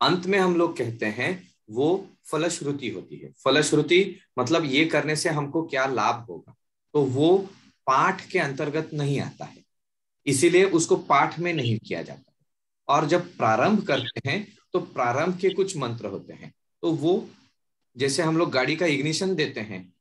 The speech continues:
इग्निशन देने के बाद बार बार इग्नाइट नहीं करते रहते हैं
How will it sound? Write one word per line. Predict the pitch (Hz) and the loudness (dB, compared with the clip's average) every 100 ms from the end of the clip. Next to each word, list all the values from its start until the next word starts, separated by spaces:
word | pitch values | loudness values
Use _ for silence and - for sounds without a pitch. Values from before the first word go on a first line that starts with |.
| _ _ | _ _
इग्निशन | 139 143 180 180 185 | -4 0 2 2 2
देने | 170 175 | 2 0
के | 180 | 0
बाद | 175 175 | 0 0
बार | 151 147 | 0 0
बार | 170 180 | 0 0
इग्नाइट | 170 180 180 | 0 -4 -4
नहीं | 196 | -6
करते | 175 135 113 | -6 -8 -8
रहते | 95 87 85 | -12 -12 -14
हैं | 90 | -16